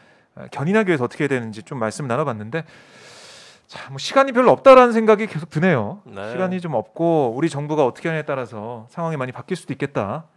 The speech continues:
Speaker 2: 음.
Speaker 1: 아, 뭐 미국이 정신 없고 힘든 상황이지만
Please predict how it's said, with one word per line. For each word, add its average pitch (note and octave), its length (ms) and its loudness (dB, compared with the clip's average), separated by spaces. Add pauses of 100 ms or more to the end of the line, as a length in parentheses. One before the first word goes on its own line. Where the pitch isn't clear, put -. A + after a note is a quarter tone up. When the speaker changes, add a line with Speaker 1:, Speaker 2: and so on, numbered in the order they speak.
Speaker 2:
음. F#2+ 300 -20
Speaker 1:
아, A2 180 -14
뭐 A#2 140 -8
미국이 D#3 580 0 (380)
정신 C#3 400 -10
없고 C#3+ 420 -4
힘든 G3 280 -6
상황이지만 C3 640 -6